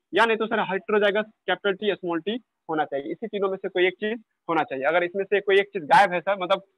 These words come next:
यहाँ पे कोई लगेगा सर हम इस जगह पे ये लिख सकते हैं क्या, ग्रीन आपको, अ, ग्रीन कलर, नहीं, ये क्रॉस सही नहीं माना जाएगा, ये होता ही नहीं, एग्जिस्ट ही नहीं करेगा। जैसे देखो ना डीएनए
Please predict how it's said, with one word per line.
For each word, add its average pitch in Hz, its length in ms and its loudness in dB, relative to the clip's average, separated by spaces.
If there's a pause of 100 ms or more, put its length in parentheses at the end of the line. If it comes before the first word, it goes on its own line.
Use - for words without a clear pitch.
(220)
यहाँ 180 160 4
पे 202 60 -4
कोई 202 100 0
लगेगा 202 200 0
सर 190 120 -4
हम 185 160 -2
इस 170 100 -2
जगह 196 140 2
पे 196 140 -2
ये 202 120 0
लिख 226 140 -4
सकते 170 240 -8
हैं 139 60 -6
क्या, 160 160 2 (420)
ग्रीन 190 540 0
आपको, 160 240 0
अ, 151 300 0
ग्रीन 170 280 0
कलर, 160 260 0 (360)
नहीं, 165 280 0
ये 170 160 6
क्रॉस 190 260 2
सही 185 320 -2
नहीं 185 160 4
माना 151 220 0
जाएगा, 135 220 -6
ये 165 140 2
होता 160 260 -4
ही 180 100 2
नहीं, 147 100 -2
एग्जिस्ट 160 320 -8
ही 170 60 -4
नहीं 135 100 -6
करेगा। - 240 -16 (360)
जैसे 175 180 -2
देखो 190 180 0
ना 151 120 -2
डीएनए 190 420 2